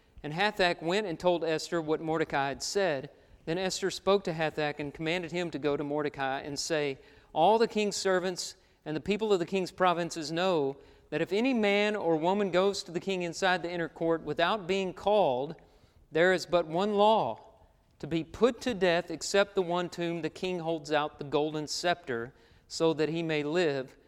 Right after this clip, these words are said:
But as for me, I have not been called to come in to the king these thirty days." So Mordecai gets the message to her, and she makes an excuse. You know the procedure.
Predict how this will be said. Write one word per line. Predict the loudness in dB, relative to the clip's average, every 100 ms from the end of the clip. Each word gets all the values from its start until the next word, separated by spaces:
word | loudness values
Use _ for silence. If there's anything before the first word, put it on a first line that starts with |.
| _ _
But | -2
as | 0 0
for | 0
me, | 0 2 4
I | 4
have | 2
not | 0 0
been | -2
called | -2 2 4 4
to | -2
come | -4 -2 0
in | 0
to | -2
the | -4 -4
king | -4 -4 -6 -8 -12 _ _ _ _
these | -4 -4 -4
thirty | -2 0 2 0
days." | 4 4 4 0 -6 -10 -12 -14 -20 -20 _ _ _ _ _ _ _ _ -8
So | 4 6 6 4 -4 -20 _ _ -20 -20 -20 -16 2
Mordecai | 6 8 8 8 8 6 4
gets | 8 8 6
the | 2
message | 2 2 0 -4 -2
to | 0 0
her, | 0 -4 -12 _ _ _ _ _ -10
and | -8
she | -6
makes | -6 -6 -6
an |
excuse. | -8 -8 -8 -6 -8 -8 -10 -10 -14 _ _ _ _ _ _ _ _ _ _ _ _ _ _ _ _
You | -8 -2
know | 4 6 6 2
the | -6
procedure. | -6 -2 2 2 0 -6